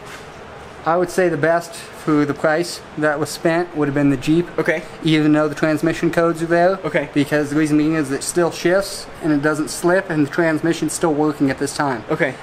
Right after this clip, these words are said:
Speaker 1: And you also don't know how long those codes have been in the system.
Speaker 2: Right.
Speaker 1: So we clear the system, we have you test drive it and see how long it lasts, and time will tell
Speaker 2: Nice.
Speaker 1: on that.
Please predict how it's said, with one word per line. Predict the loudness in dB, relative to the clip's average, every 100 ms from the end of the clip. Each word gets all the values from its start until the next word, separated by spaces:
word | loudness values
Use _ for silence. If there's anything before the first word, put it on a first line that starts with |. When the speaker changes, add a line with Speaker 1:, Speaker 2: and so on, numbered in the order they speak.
| -4
Speaker 1:
And | 2 4
you | 4
also | 2 0
don't | 2 0 0
know | 0 2 2 0 -4 -16 -10
how | -2 0
long | 2 2
those | 0
codes | 0 0 0
have | -2
been | 0 0
in |
the | -2
system. | -2 -4 -4 -10 -12 -4
Speaker 2:
Right. | -2 -2
Speaker 1:
So | 0 2
we | 2 0
clear | -2 0 2 2
the | 2 0
system, | 0 -2 0 2 2 0 0
we | 2
have | 0 -2
you |
test | 0 -2 0
drive | 0 2
it | 0
and | -4
see | 0
how | 0
long | 2 0
it | 0
lasts, | 2 2 0 -4 -16 -18 -20 -10 -2
and | 0 2 0
time | 0 0 0
will | -2
tell | 2 0 0 -6 -6
Speaker 2:
Nice. | 0 0
Speaker 1:
on | 0
that. | -2